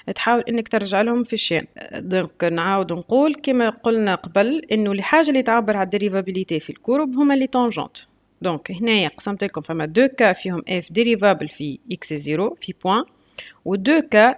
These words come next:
اف ني با ديريفابل اون اكس زيرو. الكا الأولى اللي اف فيها ديريفابل اون اكس زيرو، نلقى لهنايا كيما رانا تلاحظوا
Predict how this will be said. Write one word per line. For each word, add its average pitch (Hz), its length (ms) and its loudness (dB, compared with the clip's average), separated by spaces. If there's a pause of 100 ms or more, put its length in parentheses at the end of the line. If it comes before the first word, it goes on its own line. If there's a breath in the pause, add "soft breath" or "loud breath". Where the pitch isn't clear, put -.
اف 254 240 2
ني 208 200 0
با 262 100 4
ديريفابل 214 560 0
اون 233 240 -2
اكس 233 200 -6
زيرو. 165 360 -4 (180)
الكا 277 300 2
الأولى 339 220 4
اللي 233 280 2
اف 233 80 -6
فيها 220 260 -4
ديريفابل 185 600 -2
اون 160 160 -6
اكس - 180 -12
زيرو، 262 480 -2
نلقى 233 440 0
لهنايا 202 440 -2
كيما 165 280 -6
رانا 156 200 -4
تلاحظوا 247 520 -2